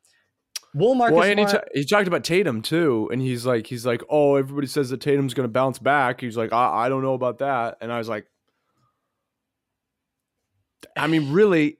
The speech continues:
Speaker 2: every time Tatum has had a bad game, his next game is a lot better.
Speaker 1: Yeah.
Speaker 2: But he does, he does have bad shooting nights. I, it
Speaker 1: For
Speaker 2: is
Speaker 1: sure.
Speaker 2: absolutely true. But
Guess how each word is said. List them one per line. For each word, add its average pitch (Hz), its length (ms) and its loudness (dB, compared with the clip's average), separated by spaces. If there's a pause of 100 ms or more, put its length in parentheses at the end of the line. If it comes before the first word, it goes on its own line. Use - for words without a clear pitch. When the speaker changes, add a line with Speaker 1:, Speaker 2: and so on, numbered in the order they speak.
(120)
Speaker 2:
every 170 360 0
time 131 680 -2 (220)
Tatum 131 300 -2
has 120 100 -4
had 123 220 -2
a 123 40 -2
bad 120 240 0
game, 120 380 -2 (320)
his 123 240 -6
next 127 280 -6
game 117 240 -6
is 107 80 -8
a 104 60 -8
lot 98 220 -4
better. - 280 -14 (540)
Speaker 1:
Yeah. 170 240 4
Speaker 2:
But - 80 2
he 175 60 2
does, 165 280 2
he 147 140 0
does 160 240 2
have 180 200 2
bad 160 240 2
shooting 160 280 0
nights. 87 260 -10
I, 110 220 -2
it 113 100 -4 (200)
Speaker 1:
For 113 60 -2
Speaker 2:
is 113 60 0
Speaker 1:
sure. 113 200 -2
Speaker 2:
absolutely 120 420 -2
true. 107 260 -6 (560)
But 147 360 2